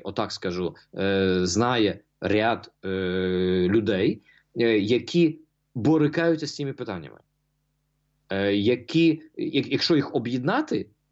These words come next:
то, звичайно, може, може вийти оця, оце слово, казати "багато". Але це, як ми пам'ятаємо, це є, е, дуже-дуже, е, маленький, маленький насправді відсоток. Е, і що ми можемо дати цим людям?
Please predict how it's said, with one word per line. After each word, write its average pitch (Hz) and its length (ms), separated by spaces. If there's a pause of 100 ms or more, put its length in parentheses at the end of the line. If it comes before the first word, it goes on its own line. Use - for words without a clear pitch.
(100)
то, 214 80
звичайно, 285 420
може, 139 380
може 120 280
вийти 110 480 (140)
оця, 98 380 (220)
оце 107 200
слово, 101 420 (280)
казати 104 220
"багато". 98 480
Але 160 140
це, 160 140 (340)
як 117 160
ми 117 100
пам'ятаємо, 101 500
це 90 160
є, 87 140 (200)
е, 85 240
дуже-дуже, 92 680
е, 85 280
маленький, 87 520 (200)
маленький 92 360
насправді 82 380
відсоток. 78 360 (560)
Е, 104 420 (180)
і 127 120
що - 240
ми 180 100
можемо 156 300
дати 143 220
цим 101 200
людям? 78 220